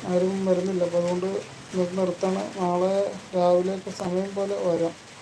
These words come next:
ഉച്ചയ്ക്കൊന്നും പരിപാടിക്ക് എന്താ വെച്ച് കഴിഞ്ഞാൽ നാളെ ഒരു രണ്ട് മൂന്ന് പേര് കാണാനായിട്ട് വന്നെന്ന് പറഞ്ഞിട്ടുണ്ട്.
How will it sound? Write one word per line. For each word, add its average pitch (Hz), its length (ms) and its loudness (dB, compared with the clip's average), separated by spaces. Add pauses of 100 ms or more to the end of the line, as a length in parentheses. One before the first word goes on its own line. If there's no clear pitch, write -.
(720)
ഉച്ചയ്ക്കൊന്നും 180 540 0
പരിപാടിക്ക് 165 480 2
എന്താ 175 140 -4
വെച്ച് 175 180 -6
കഴിഞ്ഞാൽ 180 260 -4
നാളെ 170 160 -2 (140)
ഒരു 175 160 -4
രണ്ട് 170 180 -4
മൂന്ന് 175 240 -4
പേര് 180 180 -6 (600)
കാണാനായിട്ട് 160 460 0
വന്നെന്ന് 160 280 0
പറഞ്ഞിട്ടുണ്ട്. 151 500 -8